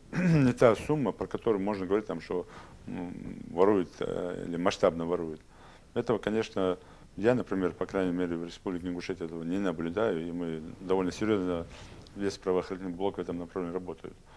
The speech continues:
Ну, это тоже будет г-, говорить, и нам надо быть к этому готовыми. Но при этом, я повторяю еще раз, в масштабах Северного Кавказа этот проект очень нужен,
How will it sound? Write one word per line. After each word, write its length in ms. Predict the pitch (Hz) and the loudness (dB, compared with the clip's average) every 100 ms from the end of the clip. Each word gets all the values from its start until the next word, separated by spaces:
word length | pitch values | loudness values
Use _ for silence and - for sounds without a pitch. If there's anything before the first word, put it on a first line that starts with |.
| - - | -20 -4
Ну, 260 | 110 127 - - | 0 0 -2 -2
это 240 | 127 - 135 | 2 4 6
тоже 260 | 196 131 | 6 6
будет 200 | 101 85 | 4 2
г-, 220 | 90 104 | 4 4
говорить, 420 | 92 110 135 214 - | 4 4 4 2 -2
и 60 | 95 | -4
нам 360 | 92 101 98 | -4 -2 -2
надо 200 | 104 98 | -2 -4
быть 140 | 98 - | -6 -6
к 80 | |
этому 240 | 101 104 104 | -8 -6 -4
готовыми. 520 | 120 110 82 78 82 - - - - - | -4 -4 -6 -6 -10 -18 -20 -20 -14 -6
Но 80 | 98 | 4
при 160 | 139 | 6
этом, 180 | 190 110 | 6 4
я 100 | 98 | 2
повторяю 400 | 95 - 107 90 | 0 0 2 4
еще 200 | 78 90 | 2 -2
раз, 220 | 80 76 - - - - - - - - - - - | -2 -4 -10 -20 -20 -20 -20 -20 -20 -20 -20 -18 -10
в 80 | 104 | -4
масштабах 480 | 113 - 147 127 95 | -2 2 4 4 2
Северного 360 | 104 92 90 | 0 0 -2
Кавказа 540 | 82 92 - 87 82 78 - - - - - | -6 -6 -4 -6 -6 -12 -18 -20 -20 -6 -2
этот 200 | 101 - | 0 2
проект 300 | 110 110 98 | 2 2 -2
очень 240 | - 101 | -2 -2
нужен, 380 | 131 117 85 | -2 -2 -4